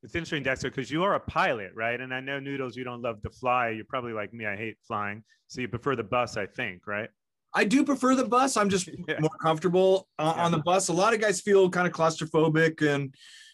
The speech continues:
Speaker 2: y-, y-, you know, and, and it is after, like, an eighteen-hour ride when you're all on each other's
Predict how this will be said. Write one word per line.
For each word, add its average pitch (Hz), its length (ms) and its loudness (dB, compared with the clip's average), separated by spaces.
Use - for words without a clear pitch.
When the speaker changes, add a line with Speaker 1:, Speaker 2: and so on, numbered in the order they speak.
Speaker 2:
y-, 117 140 -4
y-, 131 180 2
you 131 140 2
know, 127 240 4
and, 123 280 0
and 185 180 2
it 226 120 4
is 160 220 4
after, 147 380 2
like, 123 140 2
an 113 200 0
eighteen-hour 131 640 2
ride 120 420 2
when 117 160 -2
you're 117 280 0
all 120 200 4
on 113 180 0
each 110 220 -6
other's 107 580 0